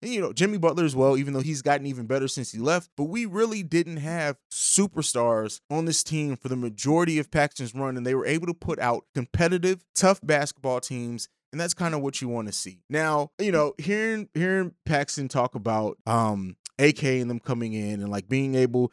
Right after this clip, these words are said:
you know, sometimes be a bouncing board for A K and to see the excitement of this franchise and to say that, you know,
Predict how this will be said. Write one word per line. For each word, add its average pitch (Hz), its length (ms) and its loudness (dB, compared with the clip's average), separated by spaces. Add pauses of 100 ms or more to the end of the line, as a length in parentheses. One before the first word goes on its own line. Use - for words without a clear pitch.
(120)
you 185 80 0
know, 143 120 6
sometimes 170 520 -2
be 143 120 2
a 131 60 0
bouncing 123 440 0
board 120 240 2
for - 160 -4
A 117 180 0
K 113 420 -2 (220)
and 127 120 -4
to 127 40 0
see 165 220 0
the 139 120 4
excitement 135 500 2
of 120 80 -2
this 117 120 -2
franchise 120 680 0
and 117 80 -6
to 110 40 -6
say 139 260 2
that, 120 280 2
you 151 80 -2
know, 120 300 0